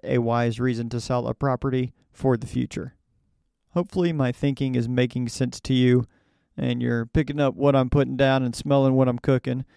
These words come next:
But we just talked about the five different types of assets in the previous episode, and the reason we had talked about those is because we want to make sure that the asset that you are investing in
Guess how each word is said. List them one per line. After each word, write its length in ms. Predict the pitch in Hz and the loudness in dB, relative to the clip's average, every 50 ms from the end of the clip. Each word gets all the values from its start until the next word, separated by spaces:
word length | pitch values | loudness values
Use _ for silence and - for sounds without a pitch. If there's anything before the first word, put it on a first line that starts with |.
| _ _ _ _ _ _ - | _ _ _ _ _ _ 2
But 200 | 139 139 127 139 | 2 4 6 6
we 120 | 165 185 | 6 6
just 220 | 170 175 165 - | 4 2 -2 0
talked 240 | 180 156 151 - - | 2 2 2 2 0
about 260 | 143 127 139 135 131 | 0 2 2 2 2
the 80 | - 123 | 0 -4
five 360 | - - 139 135 135 131 117 | -2 0 0 2 2 0 -2
different 260 | - 123 123 131 131 | -4 -4 -4 -4 -2
types 240 | - 131 123 123 120 | 0 0 0 0 -2
of 100 | 120 - | -6 -6
assets 560 | 92 127 131 127 127 - - 127 135 - - | -4 -2 -2 -2 -2 -2 -2 -4 -4 -4 -4
in 120 | 131 127 120 | -6 -4 -4
the 80 | 117 | -6
previous 520 | - - - 165 175 175 135 131 120 - - 120 | -6 -6 -6 -4 -4 -2 -2 -2 -2 -2 -2 -4
episode, 600 | 123 - 131 - - 127 127 123 131 135 - - _ _ _ _ _ _ _ _ _ _ _ _ | -6 -6 -6 -6 -2 -2 0 0 0 -2 -4 -12 _ _ _ _ _ _ _ _ _ _ _ _
and 140 | - 131 127 | -4 -2 0
the 80 | 123 120 | 0 2
reason 320 | 131 151 156 131 131 127 | 4 4 4 4 4 4
we 100 | 120 120 | 4 2
had 120 | 117 110 - | 2 2 0
talked 240 | 151 165 180 - | -2 -2 -2 -2
about 260 | 123 117 120 120 - - | -4 -4 -2 -4 -2 0
those 280 | 131 123 127 135 131 | 2 2 2 2 2
is 60 | 127 | -2
because 360 | 123 139 131 - 143 135 127 123 | -2 -2 0 2 2 2 2 0
we 100 | 151 165 | 0 0
want 160 | 175 175 - | 0 -2 -2
to 80 | - | -2
make 200 | 139 139 143 139 | -2 -2 -2 -2
sure 240 | - - 165 156 147 | 0 0 2 2 4
that 180 | 127 131 123 - | 2 2 -2 -2
the 140 | 131 - - | -6 -8 -6
asset 420 | 127 139 147 156 - 156 139 - | -4 -2 -2 -2 0 -2 -2 -2
that 100 | - - | -2 -4
you 220 | - 151 160 170 160 | 0 4 4 6 6
are 140 | 147 131 123 | 6 4 2
investing 500 | 120 117 123 156 180 - - 135 120 117 | 0 0 0 0 0 2 0 -2 0 0
in 240 | 120 120 123 127 | 0 -2 -2 -4